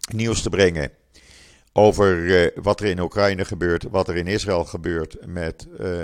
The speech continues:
de vluchtelingen. Eh, minister van Binnenlandse Zaken heeft gisteren gezegd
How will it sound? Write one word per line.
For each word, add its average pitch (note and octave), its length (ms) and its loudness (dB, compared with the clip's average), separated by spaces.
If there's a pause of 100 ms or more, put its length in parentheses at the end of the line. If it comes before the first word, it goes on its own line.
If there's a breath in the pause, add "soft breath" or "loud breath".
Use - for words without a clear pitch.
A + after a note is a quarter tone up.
(280)
de G2+ 120 -6
vluchtelingen. G2 580 -4 (600 soft breath)
Eh, A2+ 360 4
minister G#2+ 400 -2
van G2 140 -4
Binnenlandse F#2+ 420 -4
Zaken G2 340 0
heeft F2 160 -2
gisteren A#2 360 -4
gezegd E2+ 480 -4